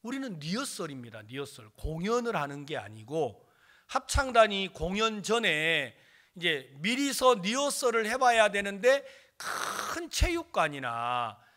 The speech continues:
여러분 실제 공연장에 가서 리허설을 해봐야 되는데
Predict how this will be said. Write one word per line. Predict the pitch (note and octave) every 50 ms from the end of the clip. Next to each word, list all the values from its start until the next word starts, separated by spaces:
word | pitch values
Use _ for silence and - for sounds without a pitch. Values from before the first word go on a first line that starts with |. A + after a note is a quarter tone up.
| _ _ _ - G#3+
여러분 | B3+ D4 C#4 C4+ B3 A3+
실제 | - - F4 G#4 G4+ G4 - - - F#4 E4+ E4 D#4+
공연장에 | D#4+ - - E3+ F3+ G3 A#3 C4 C4 B3+ B3+ B3 C4 A3+ A3 G#3+ G#3 G#3 G3+
가서 | F3+ D#3+ D#3 D#3 D3+ - A#3 A#3+ A#3 G3+ D3+
리허설을 | D#3 E3 F#3 F#3+ F3 - - F3 E3+ F#3+ A#3 B3 A#3+ - - _ _ - -
해봐야 | G#3 G#3+ G#3+ G3+ F3+ D3 B2
되는데 | B2 A2+ A2+ A2+ A2+ A2+ C#3 C3+ B2+ A2+ G#2+